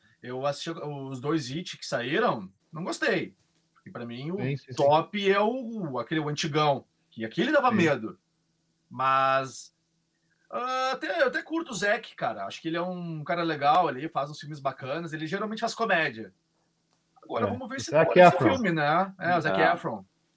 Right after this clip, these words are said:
Speaker 1: Geralmente ele faz
Speaker 2: Zac
Speaker 1: aquela coisa
Speaker 2: Efron.
Speaker 1: meio Baywatch, camisa,
Speaker 3: Eu
Speaker 2: É o
Speaker 1: peitinho
Speaker 2: menino
Speaker 1: de
Speaker 2: da
Speaker 1: fora,
Speaker 2: Disney?
Speaker 1: né?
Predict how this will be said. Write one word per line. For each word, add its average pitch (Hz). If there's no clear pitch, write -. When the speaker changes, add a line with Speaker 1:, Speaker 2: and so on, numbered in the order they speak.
Speaker 1:
Geralmente 127
ele 185
faz 185
Speaker 2:
Zac 180
Speaker 1:
aquela 143
coisa 160
Speaker 2:
Efron. 151
Speaker 1:
meio 135
Baywatch, 135
camisa, 117
Speaker 3:
Eu 95
Speaker 2:
É 92
o -
Speaker 1:
peitinho 160
Speaker 2:
menino 185
Speaker 1:
de 151
Speaker 2:
da 147
Speaker 1:
fora, 196
Speaker 2:
Disney? 156
Speaker 1:
né? 139